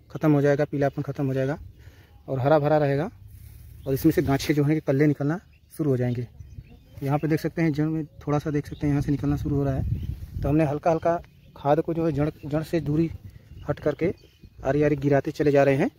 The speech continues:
तो देख सकते हैं, हमने लिया यहाँ पे एनपीके और यहाँ पे कोई भी डीएपी ओपी वगैरह आप लेकर छिड़क सकते हैं। देख सकते हैं, यहाँ पे हम ऐसे ऐसे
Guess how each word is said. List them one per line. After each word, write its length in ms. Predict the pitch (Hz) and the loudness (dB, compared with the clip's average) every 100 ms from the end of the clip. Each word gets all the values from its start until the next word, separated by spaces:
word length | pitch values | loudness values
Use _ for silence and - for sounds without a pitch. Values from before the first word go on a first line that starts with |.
| _ - - - - | _ -20 -20 -20 -12
तो 60 | 139 | -6
देख 120 | 156 | -4
सकते 240 | 170 - | -2 2
हैं, 20 | |
हमने 140 | 165 160 | 2 4
लिया 180 | 156 160 | 4 4
यहाँ 160 | 160 | 2
पे 140 | 160 156 | 0 -2
एनपीके 360 | 147 147 208 - _ _ - - - - - - | -2 -2 -2 -2 _ _ -20 -20 -20 -20 -20 -4
और 120 | 135 | 2
यहाँ 140 | 143 151 | 2 2
पे 100 | 156 | 0
कोई 160 | 165 | 2
भी 100 | 156 | 4
डीएपी 300 | 147 151 143 | 6 4 4
ओपी 180 | 156 160 | 2 2
वगैरह 320 | 147 143 147 151 | 0 0 0 0
आप 120 | 147 | 0
लेकर 240 | 143 156 139 - _ _ _ - - - - - - _ - | -2 -2 -4 -10 _ _ _ -20 -20 -20 -20 -20 -20 _ -4
छिड़क 200 | 156 147 | 0 0
सकते 260 | 147 - | -2 -2
हैं। 140 | 147 170 | 0 0
देख 120 | 143 | -4
सकते 240 | 143 - | -6 -6
हैं, 60 | 139 | -4
यहाँ 120 | 135 | -2
पे 100 | 139 | -4
हम 180 | 139 139 | -2 -2
ऐसे 160 | 135 139 | -4 -8
ऐसे 200 | - | -8